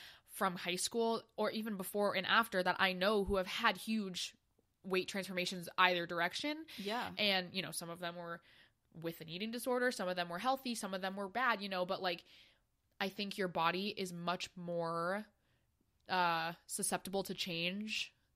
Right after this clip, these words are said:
Speaker 1: the older you get.
Speaker 2: Yeah.
Speaker 1: Like, you know, in high school, I ate whatever I wanted and I never thought about it. Like, I don't even think I ever looked at the back of a box for a calorie. Now
Speaker 2: Yeah.
Speaker 1: I'm like, "Oh, the serving s-, the, the suggested serving size on my yogurt in the morning is, like,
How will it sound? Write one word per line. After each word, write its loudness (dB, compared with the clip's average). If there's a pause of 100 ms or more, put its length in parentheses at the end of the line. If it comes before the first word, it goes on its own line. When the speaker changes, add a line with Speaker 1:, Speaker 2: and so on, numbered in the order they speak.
Speaker 1:
the -2
older 2
you -6
get. -8 (460)
Speaker 2:
Yeah. -6
Speaker 1:
Like, 4 (300)
you 2
know, -2
in 2
high 2
school, 2
I 2 (180)
ate 2
whatever 2
I 6
wanted 0 (360)
and 2
I 2
never 2
thought 4
about -6
it. -14
Like, -4
I 6
don't 2
even -2
think -2
I 2
ever 2
looked 0
at -2
the -6
back 4
of -4
a -2
box 0
for -6
a -6
calorie. -4 (340)
Now 4
Speaker 2:
Yeah. 6
Speaker 1:
I'm -2
like, 2
"Oh, 6
the 0
serving 0
s-, -2
the, 2 (100)
the -6
suggested 0
serving -2
size -2
on -4
my 2
yogurt -2
in -8
the -8
morning -8
is, -4
like, -2